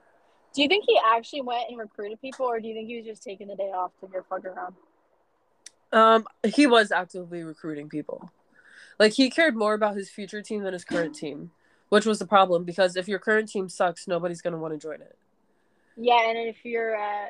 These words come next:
Speaker 1: if your equipment and your facilities aren't up to par, then no matter who you bring in, it's gonna be
Speaker 2: Exactly. Like, they're not gonna wanna stay.
Speaker 1: Mm-hmm.
Speaker 2: Um, and, like, it got to the point where, like,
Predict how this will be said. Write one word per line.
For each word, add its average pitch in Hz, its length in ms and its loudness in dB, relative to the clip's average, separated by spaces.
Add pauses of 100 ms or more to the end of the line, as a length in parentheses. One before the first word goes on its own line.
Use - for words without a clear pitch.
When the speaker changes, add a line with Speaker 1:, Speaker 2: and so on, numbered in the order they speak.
(140)
Speaker 1:
if 220 200 -10
your 214 100 -6
equipment 233 600 -6
and 214 120 -12
your 190 100 -10
facilities 208 560 -4
aren't 196 220 -10
up - 180 -10
to 202 80 -12
par, 190 400 -2
then 190 300 -12
no 226 200 0
matter 208 220 6
who 247 140 -2
you 226 140 -2
bring 196 220 -6
in, 190 120 -6
it's 180 200 -12
gonna 190 180 -10
be 185 200 -12 (560)
Speaker 2:
Exactly. 175 560 0
Like, 175 180 -4
they're 185 100 -4
not 180 180 -4
gonna 190 120 -8
wanna 170 180 -6
stay. 160 380 -10 (840)
Speaker 1:
Mm-hmm. 208 80 -6
Speaker 2:
Um, 165 520 0 (180)
and, 214 120 2
like, 214 260 0
it 208 100 -4
got 226 180 2
to 320 100 -8
the 302 60 -4
point 208 240 -4
where, 220 100 -6
like, 196 240 -4